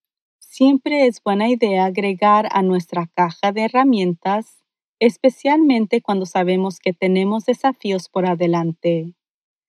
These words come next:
Así que intentaré compartir un poco sobre los diferentes tipos de meditación durante las próximas semanas.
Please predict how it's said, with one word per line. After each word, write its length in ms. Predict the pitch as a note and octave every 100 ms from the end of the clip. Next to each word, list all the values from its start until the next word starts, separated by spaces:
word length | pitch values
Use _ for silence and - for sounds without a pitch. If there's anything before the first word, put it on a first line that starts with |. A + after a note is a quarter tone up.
| _ _ G#3+
Así 400 | G#3 - B3+ B3+
que 120 | -
intentaré 640 | B3 - A3 G3 F#3 F#3 F#3+
compartir 640 | A#3+ A#3 C#4 - A#3 G#3
un 100 | G3
poco 400 | - F#3 - G3+
sobre 320 | - G#3 G3+
los 160 | G3+ F3+
diferentes 640 | G3 - G#3+ A#3+ D4 C#4
tipos 380 | - A#3 A3+ G#3
de 80 | G3+
meditación 720 | F#3+ F#3 F3 F3 - F#3+ F3+
durante 340 | F3+ F3+ F3
las 220 | F3 E3+
próximas 580 | - G3+ - - G#3+ G3+
semanas. 800 | - G#3 F3+ E3+ E3 E3 - _